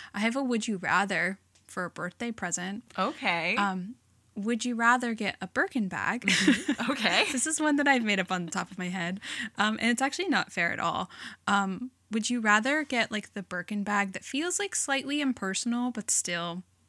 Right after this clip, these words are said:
Speaker 1: extravagant? Or would you like to get a present like what Lorelai gave Rachel, which is, like, the camera bag and the Out of Africa? Or maybe, like, the Emily gift where she bought bracelets for Rory because she knew that that was, like, just enough and that's exactly what she wanted.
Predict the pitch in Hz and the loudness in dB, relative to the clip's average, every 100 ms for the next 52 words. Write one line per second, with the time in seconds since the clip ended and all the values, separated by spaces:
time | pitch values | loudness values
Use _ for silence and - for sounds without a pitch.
0 | _ _ _ 196 - - 170 185 214 233 | _ _ _ -6 -4 0 0 0 0 0
1 | 233 - - - - 226 233 240 240 226 | -2 -8 -14 -14 -4 0 2 2 2 0
2 | - 285 339 320 240 226 226 - 202 202 | -2 -2 -4 -2 0 0 0 -2 -2 -2
3 | - 196 - 190 185 185 180 180 196 175 | -4 -6 -6 -6 -4 -2 -2 -4 -8 -8
4 | - - 180 175 - - - - 208 - | -12 -12 -10 -6 -6 -6 -6 -8 -8 -16
5 | - 196 190 190 185 180 - - 180 - | -12 -8 -4 -4 -2 -4 -6 -10 -10 -8
6 | - 190 185 180 175 180 185 185 175 190 | -4 -4 -4 -6 -4 -6 -6 -6 -6 -8
7 | 175 - 247 254 190 - 170 165 190 _ | -8 0 2 2 -6 -6 -4 -4 -8 _
8 | - - - - 214 208 214 214 214 190 | -20 -20 -14 -4 0 0 0 0 0 0
9 | 180 - 202 196 202 214 214 196 185 180 | -2 -8 -10 0 2 2 0 -2 -2 -4
10 | - - 185 - - 190 185 185 170 - | -6 -10 -4 -2 0 -4 -6 -2 -2 -2
11 | - 180 185 - - - 180 175 175 175 | -6 -6 -4 -4 -4 -6 -8 -10 -8 -8
12 | 170 170 180 - 180 - 190 170 165 147 | -8 -10 -14 -10 -6 -6 -6 -10 -10 -10
13 | - - - 190 190 - - 285 - - | -6 -6 -2 -2 -2 -6 -6 -2 0 0
14 | 226 151 - 180 175 180 - 180 - 175 | 0 -2 -4 -10 -10 -10 -6 -6 -6 -10
15 | - - 165 - 202 - 220 | -6 -6 -6 -12 -14 -14 -16